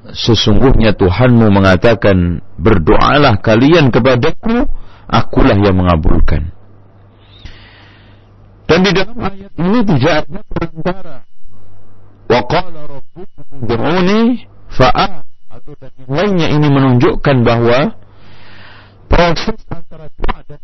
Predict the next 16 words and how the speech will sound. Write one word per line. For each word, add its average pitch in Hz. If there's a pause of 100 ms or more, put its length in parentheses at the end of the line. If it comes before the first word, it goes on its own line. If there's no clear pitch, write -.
pengabulan 139
itu 135
tidak 110
ada 139
perantara. 120 (1120)
antara 98
kita 117
dengan 90
Allah, 120
antara 104
hamba 107
dengan 95
Allah 104
Subhanahu 92
wa 85
taala, 147